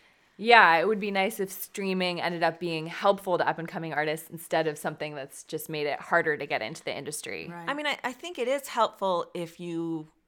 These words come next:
Speaker 3: gain enough attention. I mean,
Speaker 2: Yeah.
Speaker 3: we've spoken previously about how, you know, now Adele doesn't, you know, she's not streaming more than, like, one song from her latest album on Apple Music. You have to buy the rest of the album.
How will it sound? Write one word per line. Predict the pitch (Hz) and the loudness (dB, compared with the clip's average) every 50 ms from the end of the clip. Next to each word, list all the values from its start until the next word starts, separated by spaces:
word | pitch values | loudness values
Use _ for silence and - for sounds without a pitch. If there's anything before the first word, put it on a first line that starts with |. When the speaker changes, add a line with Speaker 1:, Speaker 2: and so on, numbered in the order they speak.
| _ _ _ _ | _ _ _ _
Speaker 3:
gain | - 180 175 170 151 | -10 -8 -6 -6 -6
enough | 143 143 175 220 - | -4 -4 -4 -4 -4
attention. | 160 - - 160 147 151 - 143 143 147 151 151 | -8 -12 -10 -12 -10 -10 -12 -12 -12 -12 -12 -12
I | 147 | -12
mean, | 147 147 151 151 131 143 147 147 147 151 _ _ - | -12 -12 -14 -14 -16 -16 -16 -16 -18 -20 _ _ -16
Speaker 2:
Yeah. | 196 190 175 175 - 185 - _ _ - | -14 -14 -14 -14 -18 -20 -20 _ _ -10
Speaker 3:
we've | 175 180 165 - 151 - | -8 -6 -6 -8 -10 -16
spoken | - - - 185 175 175 175 160 | -14 -6 -4 -4 -4 -4 -6 -10
previously | - 190 180 170 165 - 160 | -8 -6 -8 -8 -8 -10 -8
about | 156 156 147 - | -6 -6 -6 -6
how, | - - 156 156 151 147 151 147 - _ _ - | -4 -4 -2 0 0 0 -2 -4 -8 _ _ -14
you | 175 175 | -12 -12
know, | 151 147 | -10 -10
now | 151 156 170 170 170 170 165 | -6 -2 0 2 2 2 0
Adele | - 165 156 170 160 156 151 147 147 147 147 - - - - | -2 -4 -4 0 2 2 2 2 2 0 -2 -6 -10 -12 -4
doesn't, | - 147 151 160 - 160 151 139 131 - _ _ _ _ _ _ _ _ _ _ _ _ _ _ _ _ _ _ _ _ _ _ _ _ _ _ _ _ _ | -2 -2 -2 -2 -4 -10 -10 -10 -12 -16 _ _ _ _ _ _ _ _ _ _ _ _ _ _ _ _ _ _ _ _ _ _ _ _ _ _ _ _ _
you | - 170 | -14 -12
know, | 151 135 | -12 -10
she's | - - 147 151 | -10 -10 -10 -6
not | 175 170 165 - | -2 -2 -2 -2
streaming | - - - 185 180 175 160 156 156 | -4 -8 -8 -6 -6 -6 -6 -6 -6
more | 147 143 147 | -6 -6 -6
than, | 143 151 147 | -6 -8 -8
like, | 139 139 - - | -10 -10 -10 -10
one | 143 143 143 139 139 | -10 -8 -8 -8 -10
song | 143 - - 170 165 160 151 147 147 147 147 151 - _ | -10 -6 -2 0 0 0 0 -2 -6 -8 -14 -18 -20 _
from | - 151 139 143 | -14 -14 -12 -12
her | 151 147 | -10 -10
latest | 139 135 131 135 139 - - | -8 -8 -8 -10 -10 -6 -2
album | 147 156 160 160 151 139 139 139 - | -2 -2 -2 -2 -6 -8 -8 -10 -10
on | - 151 147 - | -10 -8 -8 -4
Apple | - 147 - 151 147 | -6 -6 -6 -6 -12
Music. | 147 156 165 170 165 165 147 147 147 _ - _ - - _ _ - | -10 -8 -8 -8 -4 -4 -4 -4 -6 _ -20 _ -20 -20 _ _ -20
You | 143 | -20
have | - - | -18 -16
to | - | -10
buy | - - 151 156 160 160 | -4 0 2 2 2 0
the | 156 147 | -2 -4
rest | 143 147 - | -6 -6 -8
of | - | -12
the | 139 135 | -8 -4
album. | 139 147 151 147 139 139 139 151 | -2 -2 -2 -4 -8 -10 -12 -14